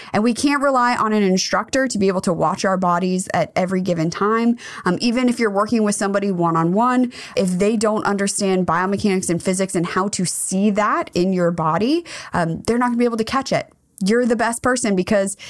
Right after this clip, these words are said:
it's not just about the one hour a day that you're working out, but the twenty-four hours a day that you are living and breathing and moving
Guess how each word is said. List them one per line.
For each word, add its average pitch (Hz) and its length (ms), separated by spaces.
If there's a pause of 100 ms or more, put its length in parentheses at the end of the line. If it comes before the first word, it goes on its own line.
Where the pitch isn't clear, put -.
(100)
it's 202 180
not 240 220
just 254 160
about 208 260
the 190 100
one 202 240
hour 202 200
a 180 80
day 196 240
that 202 100
you're 185 140
working 165 320
out, 254 420 (240)
but 185 440
the 185 100
twenty-four 214 640
hours 175 280
a 170 60
day 170 260
that 180 140
you 180 140
are 160 160
living 170 420
and 170 100
breathing 165 400
and 156 160
moving 143 440